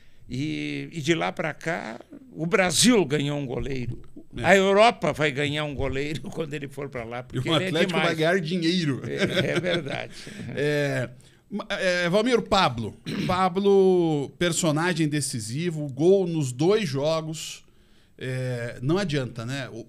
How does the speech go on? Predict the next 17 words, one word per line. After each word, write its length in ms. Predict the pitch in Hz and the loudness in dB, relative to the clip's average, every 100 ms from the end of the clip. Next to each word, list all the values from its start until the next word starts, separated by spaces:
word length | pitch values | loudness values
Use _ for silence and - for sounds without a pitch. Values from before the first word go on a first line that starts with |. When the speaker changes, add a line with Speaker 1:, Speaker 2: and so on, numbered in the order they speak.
| 131 | -8
Speaker 2:
a 60 | |
gente 200 | 143 226 | -6 -6
sabe 200 | - 208 | -4 -4
que 80 | 190 | -4
o 40 | 175 | -6
Mastriani 560 | 165 - 147 156 151 | -6 -4 -2 0 0
é 80 | 151 | -2
um 80 | 160 | -2
centroavante 720 | 156 131 127 113 127 127 120 | -4 -6 -4 -4 -4 -6 -8
de 80 | 113 | -6
altíssimo 540 | 143 127 185 208 131 | -6 -4 -6 -4 -6
gabarito, 580 | 120 117 104 110 156 - | -6 -6 -6 -4 -8 -10
que 100 | - | -12
deve 300 | 185 175 165 | -6 -4 -4
ser 100 | - | -6
o 60 | 131 | -6
titular. 580 | 131 131 120 123 160 | -8 -6 -4 -2 -2